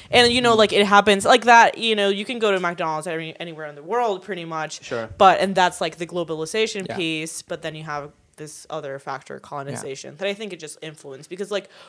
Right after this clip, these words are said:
Speaker 1: we are pretty, you know, up to speed with a lot of things that are happening in America, like, not necessarily, like, with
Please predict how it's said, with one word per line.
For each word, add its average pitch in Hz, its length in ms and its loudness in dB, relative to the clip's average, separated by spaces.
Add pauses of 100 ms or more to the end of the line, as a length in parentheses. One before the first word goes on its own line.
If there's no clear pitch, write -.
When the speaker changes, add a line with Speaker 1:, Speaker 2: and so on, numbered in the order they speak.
(120)
Speaker 1:
we 233 260 0
are 220 160 8
pretty, 202 420 0 (120)
you 185 60 -2
know, 175 140 -2
up 160 180 -2
to 160 320 -4
speed 180 420 -8
with 160 160 -10
a - 20 -20
lot 147 160 -4
of 147 80 -6
things 156 200 -14
that 143 100 -10
are 151 40 -10
happening 160 380 -6
in 143 80 -12
America, 202 680 4
like, 165 140 0
not 170 200 0
necessarily, 165 640 -4
like, 135 200 -6
with 143 200 -8